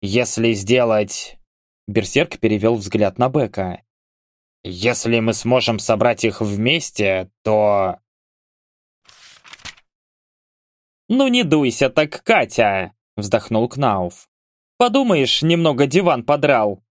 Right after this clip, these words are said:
Это было небольшое помутнение рассудка".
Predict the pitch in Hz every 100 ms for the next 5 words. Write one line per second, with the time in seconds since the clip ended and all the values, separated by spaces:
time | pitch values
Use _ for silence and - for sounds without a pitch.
0 | _ 214 240 214 226 214 208 214 185 254
1 | 208 156 151 151 196 185 185 196 214 175
2 | 123 - 110 98 85